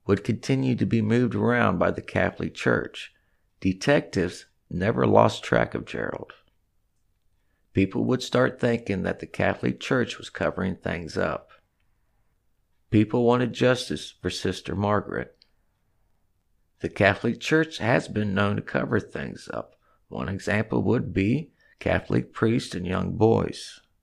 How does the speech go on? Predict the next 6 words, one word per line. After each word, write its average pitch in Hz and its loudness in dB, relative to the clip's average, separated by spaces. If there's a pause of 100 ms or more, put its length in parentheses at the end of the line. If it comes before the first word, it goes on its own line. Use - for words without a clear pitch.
(500)
The - -14
Catholic - -2
Church - -2 (240)
has - -4
many 98 0
secrets - -4